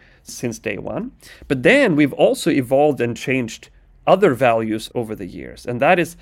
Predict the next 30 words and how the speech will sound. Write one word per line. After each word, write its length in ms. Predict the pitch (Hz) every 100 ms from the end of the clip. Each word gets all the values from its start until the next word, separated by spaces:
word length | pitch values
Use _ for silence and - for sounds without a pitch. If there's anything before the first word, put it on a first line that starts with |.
| _ _
I 80 | 135
think, 200 | 131 156
a 40 | 127
requirement 1080 | 110 127 - - 139 151 147 123 107 - - _
to 80 | -
be 140 | 113
successful. 760 | 113 110 - 113 110 - 87 - _ _
As 140 | 135 -
the 80 |
company 460 | - 143 143 139 120
is, 180 | 113 - _ -
is 160 | -
changing 480 | - 131 131 - 120
in 80 | 120
shape 420 | - 139 139 139
and 140 | 120
form 380 | 110 123 123 123
and 180 | 117 110 - _
facing 380 | _ 175 175 175
different 340 | 147 151 123 117
challenges, 560 | 131 123 170 170 -
then 240 | - 156 143
you 140 | 143
have 180 | 139 135
to 80 | 117
change 360 | - 120 117
how 120 | 117
you 240 | 110 110 110
operate 600 | 110 110 110 95 92 -
and, 140 | 117